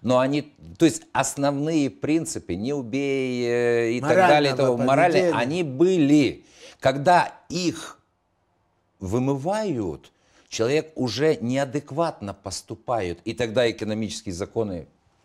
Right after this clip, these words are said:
Speaker 1: не работают,
Speaker 2: То есть он
Speaker 1: теряются.
Speaker 2: теряет связь
Speaker 1: Конечно.
Speaker 2: с реальностью.
Speaker 1: Так точно, так точно. Поэтому вот что такое закон? Э, проще говоря, это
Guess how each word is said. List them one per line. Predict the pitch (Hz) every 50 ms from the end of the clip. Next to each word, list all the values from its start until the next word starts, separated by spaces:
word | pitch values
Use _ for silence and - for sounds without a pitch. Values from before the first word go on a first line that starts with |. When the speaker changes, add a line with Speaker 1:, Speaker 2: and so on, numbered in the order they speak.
| _ - - _ _
Speaker 1:
не | 73 85 85
работают, | 90 101 101 107 110 - - 71 65 60 - _
Speaker 2:
То | - 170
есть | 175 - -
он | 123
Speaker 1:
теряются. | - - 220 220 220 - 180 185
Speaker 2:
теряет | 165 - 165 156 165 170 170 170 180 175 165 -
связь | - - - - 175 185
Speaker 1:
Конечно. | - 127 123 110
Speaker 2:
с | - -
реальностью. | - 139 165 180 190 185 180 165 147 98 101 110
Speaker 1:
Так | - -
точно, | - 113 107 95 - - - 65 58 - _
так | 92 101 104
точно. | - 127 110 - - - - - - - - _
Поэтому | - 208 233 226 214 202 269
вот | - 226 285 -
что | - - 240
такое | 214 226 226 214 208 175
закон? | 135 107 131 165 165 - - 110 85 73 65 - - - - _ _ _
Э, | - 104 107 104 107
проще | - - _ 196 214 208 208 - - 160
говоря, | 151 175 175 196 214 240 247 240 226 208
это | - - 170 190 185 - - 180 175 170 170 165 160 156 156 151 147 139 139 135 131 123 123 120 120 117 113 110 107 101